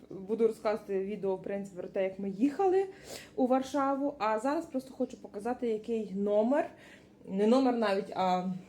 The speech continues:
м, ну, хай буде номер, окей.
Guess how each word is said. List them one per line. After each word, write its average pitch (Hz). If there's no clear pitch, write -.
м, 180
ну, 539
хай 403
буде 226
номер, 185
окей. 180